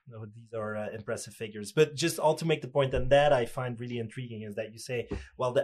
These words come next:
activism in and of itself has to be antagonistic. It has to create friction, because even if people don't agree with what you're doing or the points that you're trying to make, even, it forces them to think about it.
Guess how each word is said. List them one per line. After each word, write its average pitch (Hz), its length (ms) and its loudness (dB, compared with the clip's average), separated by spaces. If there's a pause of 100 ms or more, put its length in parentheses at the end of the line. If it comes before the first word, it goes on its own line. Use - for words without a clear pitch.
activism 127 520 -2
in 127 100 -4
and 117 200 -6
of 117 200 -4
itself 123 340 -4
has 127 300 -4
to 123 100 -4
be 113 380 -8 (260)
antagonistic. 123 800 0
It 120 100 0
has 127 280 -2
to 131 60 -10
create 117 360 -6
friction, 117 640 0 (240)
because 131 320 0
even 143 200 -4
if 165 220 0
people 160 300 0
don't 131 340 4
agree 131 360 0
with 131 260 4
what 120 180 2
you're 117 140 -2
doing 143 600 4 (280)
or 123 400 2
the 104 220 -6
points 202 180 2
that 117 140 2
you're 110 100 -4
trying 107 360 -6
to 117 40 -12
make, 110 320 -6
even, 196 380 -2 (100)
it 131 240 -4
forces 156 380 -2
them 131 180 2
to 127 80 -12
think 220 260 2
about 95 320 -2
it. 87 120 -12